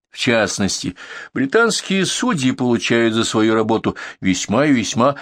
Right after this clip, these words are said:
высокое вознаграждение, и потому их практически невозможно подкупить. Гипотетическому правителю России, который всерьёз решился бы покончить с коррупцией,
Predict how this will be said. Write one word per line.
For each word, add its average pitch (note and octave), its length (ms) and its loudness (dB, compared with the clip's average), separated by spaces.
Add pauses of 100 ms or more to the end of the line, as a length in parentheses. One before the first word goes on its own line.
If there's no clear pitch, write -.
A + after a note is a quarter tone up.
(140)
высокое C3 480 2
вознаграждение, F2+ 840 -2 (540)
и F#2+ 80 -8
потому G2 460 0 (160)
их G#2 200 -2
практически - 580 -4
невозможно C3+ 840 0
подкупить. - 540 -8 (880)
Гипотетическому G#2+ 1000 0
правителю A2 540 2
России, F2+ 880 -2
который F2 300 -6
всерьёз G#2+ 560 -2
решился G#2 480 -2
бы F#2+ 140 -2 (280)
покончить A2 540 -2
с - 60 -6
коррупцией, G2+ 540 -2